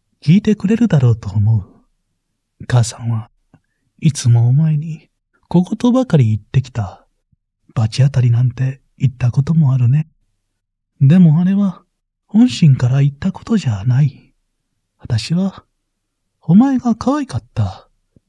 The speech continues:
四人兄弟の中で、お前だけが一番可愛かった。こんなことは、姉さんや兄さんたちに聞かせられないけれど、本当に、私はお前が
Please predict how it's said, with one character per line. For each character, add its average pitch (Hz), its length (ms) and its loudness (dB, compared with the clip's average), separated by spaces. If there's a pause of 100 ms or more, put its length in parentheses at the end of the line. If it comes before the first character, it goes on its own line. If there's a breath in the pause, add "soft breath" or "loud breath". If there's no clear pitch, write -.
(340)
四 104 160 -2
人 143 180 4
兄 - 160 -4
弟 165 220 -2
の 143 200 0
中 165 240 -4
で、 117 240 -6 (600)
お 120 120 4
前 117 240 6
だ 120 120 -2
け 160 140 -4
が - 280 -14 (480)
一 - 300 -6
番 160 200 4
可 165 220 0
愛 170 120 0
か - 120 -14
っ - 140 -20
た。 - 260 -10 (920)
こ 147 140 4
ん 165 100 6
な 185 140 4
こ - 160 -4
と 226 140 0
は、 156 360 -2 (320)
姉 123 200 0
さ - 180 -6
ん 107 80 -4
や 101 320 -12 (160)
兄 170 180 4
さ 156 160 -2
ん 147 80 2
た 147 140 -4
ち - 140 -6
に 135 140 -4 (360)
聞 - 120 -18
か 156 140 0
せ 180 180 0
ら 185 120 -2
れ 233 100 2
な 254 120 4
い 226 60 -2
け - 140 -18
れ 151 120 0
ど、 - 300 -6 (560)
本 104 220 -4
当 113 220 -6
に、 170 240 -10 (800)
私 - 380 -8
は 156 220 0
お 143 60 -4
前 190 280 2
が 202 180 0